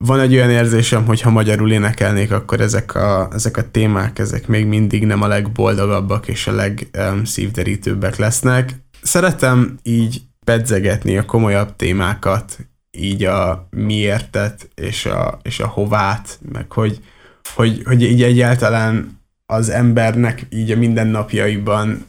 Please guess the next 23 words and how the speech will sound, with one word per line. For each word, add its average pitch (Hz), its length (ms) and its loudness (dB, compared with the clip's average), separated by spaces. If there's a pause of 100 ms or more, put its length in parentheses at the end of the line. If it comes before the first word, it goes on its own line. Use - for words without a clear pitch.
így 107 420 -2
mennyire 110 480 0
kell 107 360 -2 (140)
önmagának 113 640 2
akár 104 300 -2
megfelelnie, 104 920 0 (280)
mert 110 440 0
nagyon 117 320 4
sok 113 220 0
impulzus 107 480 0
ér 104 140 2
minket - 300 -2
folyamatosan, 110 920 0 (220)
és - 260 -4
ezek 113 280 2
szerint 110 420 2
élünk 110 380 2
nap, 104 240 0
mint 104 160 0
nap, 98 280 -2
viszont, 104 560 0 (160)
viszont 110 520 0
nagyon 101 520 0